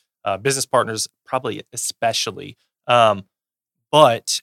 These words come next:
when it's a family member or friend, I think there needs to be another layer to that, that you really have to make sure it's gonna work. Um, 'cause if it don't, if it doesn't, it's gonna be,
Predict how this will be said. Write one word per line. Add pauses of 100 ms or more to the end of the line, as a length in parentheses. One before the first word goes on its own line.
when
it's
a
family
member
or
friend, (160)
I (140)
think (220)
there
needs
to
be
another
layer
to
that,
that
you
really
have
to
make (120)
sure (260)
it's
gonna
work. (320)
Um,
'cause
if
it
don't,
if
it
doesn't,
it's
gonna
be,